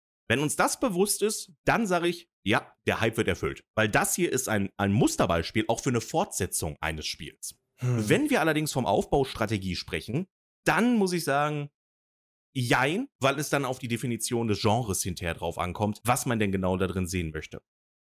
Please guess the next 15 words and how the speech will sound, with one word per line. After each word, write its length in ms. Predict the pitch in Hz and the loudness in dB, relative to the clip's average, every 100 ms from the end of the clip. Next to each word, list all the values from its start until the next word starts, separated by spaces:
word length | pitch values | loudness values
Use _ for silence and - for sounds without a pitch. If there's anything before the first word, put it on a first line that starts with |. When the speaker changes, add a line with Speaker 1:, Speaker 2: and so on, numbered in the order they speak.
| - | 2
Speaker 1:
Mir 240 | 147 262 | 4 4
persönlich 360 | 220 208 208 196 | 2 4 2 2
macht's 180 | 160 - | -2 0
sehr 120 | 143 | 0
viel 120 | 127 | -2
Spaß. 440 | - 113 208 - _ | 0 0 0 -4 _
Ich 220 | 123 - | -4 0
hab 140 | 151 - | -2 2
genau 300 | 139 131 196 | 2 4 2
das 180 | 190 185 | 0 0
von 140 | 160 | -2
City 200 | 175 160 | 0 -4
Skyline 360 | - 139 139 135 | 0 0 0 -2
zwei 300 | - 131 127 | 0 0 2
erwartet. 600 | 107 98 135 113 - | 2 2 2 0 -4